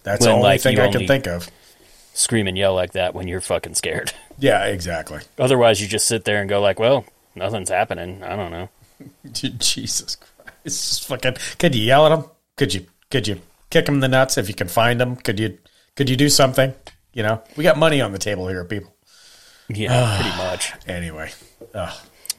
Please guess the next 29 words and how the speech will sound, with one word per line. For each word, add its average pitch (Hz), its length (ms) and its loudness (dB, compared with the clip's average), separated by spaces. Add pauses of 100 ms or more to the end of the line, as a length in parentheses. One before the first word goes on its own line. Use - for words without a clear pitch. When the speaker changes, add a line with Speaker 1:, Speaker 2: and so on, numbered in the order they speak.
(320)
Speaker 2:
As 127 160 4
all 165 180 10
looked 143 280 4
on, 110 240 4
a 101 100 -2
green 120 300 2
mist 113 320 2
began 98 380 0
to - 100 -8
form 104 340 -2
in 95 60 -4
the 92 100 -6
room, 98 480 -2
and 98 500 0
before 165 440 0
long, 151 420 4
a 98 80 0
figure 127 320 0
could 110 220 -4
be 104 100 -2
seen 104 320 -2
in 101 100 -4
the 98 60 -4
mist, 104 480 -2 (500)
becoming 98 380 -2
denser 104 420 0
as 87 140 -4
time 104 300 0
passed. - 560 -4